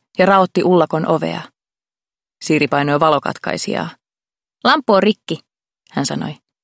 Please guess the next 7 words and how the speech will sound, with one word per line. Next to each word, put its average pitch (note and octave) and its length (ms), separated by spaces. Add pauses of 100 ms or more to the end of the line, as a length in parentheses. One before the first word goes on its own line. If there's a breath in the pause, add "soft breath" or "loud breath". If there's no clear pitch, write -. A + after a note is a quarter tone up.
(260)
"Etän G3 220
sinä F#3+ 160
pelkää G3+ 380
pimeää?" G#3 460 (1120)
"En", D4 600 (560)
Pikkuotto C#3+ 520
mumisi. C#3+ 400